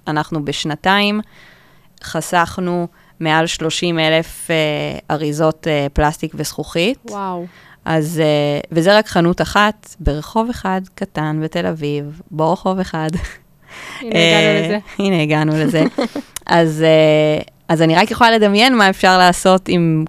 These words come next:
Speaker 1: כאילו, עוד מלא חנויות כאלה. זהו, זה, זה השאיפה שלי, ואני גם פה בשביל לעזור ל-, לאנשים שמעוניינים לפתוח עוד חנות כזאת.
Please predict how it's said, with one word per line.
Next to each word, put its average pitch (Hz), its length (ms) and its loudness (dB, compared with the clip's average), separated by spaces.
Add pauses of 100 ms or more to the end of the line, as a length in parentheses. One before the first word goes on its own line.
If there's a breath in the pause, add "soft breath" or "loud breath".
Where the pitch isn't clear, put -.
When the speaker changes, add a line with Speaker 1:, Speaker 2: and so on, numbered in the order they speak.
Speaker 1:
כאילו, 156 300 2
עוד 160 260 2
מלא 165 200 4
חנויות 208 480 2
כאלה. 151 420 -4 (920 soft breath)
זהו, 190 400 2
זה, 156 200 2 (440)
זה 165 120 2
השאיפה 190 460 0
שלי, 208 360 0
ואני 147 260 0
גם 151 200 2
פה 180 460 4 (100)
בשביל 151 600 -2 (540 soft breath)
לעזור 180 840 4 (240)
ל-, 160 220 0 (360)
לאנשים 160 760 0 (100)
שמעוניינים 156 880 0
לפתוח 226 480 0
עוד 214 120 0
חנות 214 340 -4
כזאת. 226 500 -4